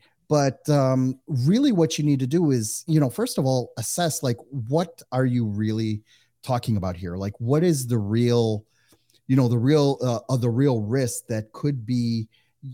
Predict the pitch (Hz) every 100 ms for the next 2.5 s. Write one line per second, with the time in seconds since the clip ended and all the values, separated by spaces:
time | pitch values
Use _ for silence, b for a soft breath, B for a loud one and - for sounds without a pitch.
0 | - 131 117 - 143 120 120 113 131 135
1 | 127 - 127 107 127 113 107 107 113 107
2 | 95 - 104 92 -